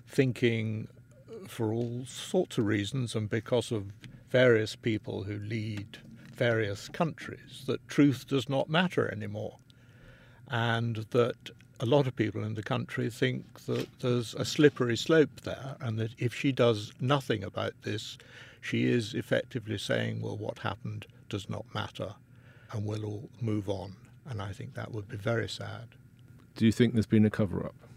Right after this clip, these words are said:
Speaker 1: <laughs> I think it's, the end product is a cover-up.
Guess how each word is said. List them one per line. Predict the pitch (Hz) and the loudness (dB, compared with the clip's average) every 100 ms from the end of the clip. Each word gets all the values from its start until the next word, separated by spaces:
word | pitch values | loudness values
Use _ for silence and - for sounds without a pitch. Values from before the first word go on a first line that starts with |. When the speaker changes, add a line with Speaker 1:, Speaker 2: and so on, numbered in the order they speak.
| - | -20
Speaker 1:
<laughs> | - - - - | -20 -10 -10 -6
I | 120 | -6
think | 107 190 190 | -2 0 2
it's, | 143 - - - - - - | 0 -2 -10 -14 -18 -12 -2
the | 113 135 | 6 8
end | 143 131 | 8 4
product | - 196 190 85 - - - | 4 6 6 2 -4 -12 -6
is | 98 110 110 - | -4 -6 -10 -8
a | 113 113 104 - - | -6 -6 -6 -10 -14
cover-up. | - 113 95 90 - | -4 -2 -2 -4 -8